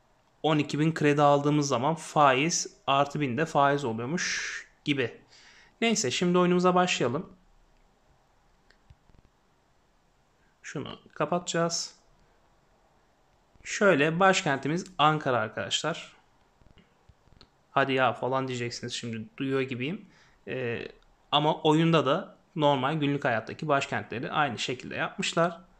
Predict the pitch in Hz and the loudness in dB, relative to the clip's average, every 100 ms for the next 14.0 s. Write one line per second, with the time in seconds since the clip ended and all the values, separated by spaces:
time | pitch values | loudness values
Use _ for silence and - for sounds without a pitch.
0 | _ _ _ _ _ _ _ _ _ _ | _ _ _ _ _ _ _ _ _ _
1 | _ _ _ _ _ _ _ _ _ _ | _ _ _ _ _ _ _ _ _ _
2 | _ _ _ _ - - 170 170 175 185 | _ _ _ _ -6 0 0 0 2 2
3 | 175 180 180 147 147 170 160 156 156 160 | 2 2 0 -2 0 0 0 2 2 2
4 | 156 165 - 139 135 135 135 135 139 - | 2 0 0 -2 -2 -2 -4 -4 -8 -12
5 | _ - 131 127 147 156 156 - 127 117 | _ -4 -2 0 0 -2 -2 -2 -2 -2
6 | - - 120 - 180 - - - - _ | -4 -6 -4 -2 -4 -6 -20 -20 -20 _
7 | - 196 156 127 131 156 - - 147 151 | -2 0 0 0 -2 -4 -6 2 4 6
8 | 170 139 123 160 156 135 147 151 - - | 4 2 0 0 0 0 0 0 -4 -6
9 | 113 139 - - - _ _ _ _ _ | -6 -6 -8 -18 -20 _ _ _ _ _
10 | _ - - 180 151 175 185 143 175 - | _ -10 2 6 6 6 2 2 -2 -10
11 | _ _ _ _ _ _ _ _ _ - | _ _ _ _ _ _ _ _ _ -2
12 | 180 175 - 131 127 123 151 160 156 160 | 2 2 2 -2 -2 -4 -4 -6 -6 -4
13 | 160 160 127 160 147 143 127 143 185 - | -2 -4 -4 -2 2 2 2 0 -2 -8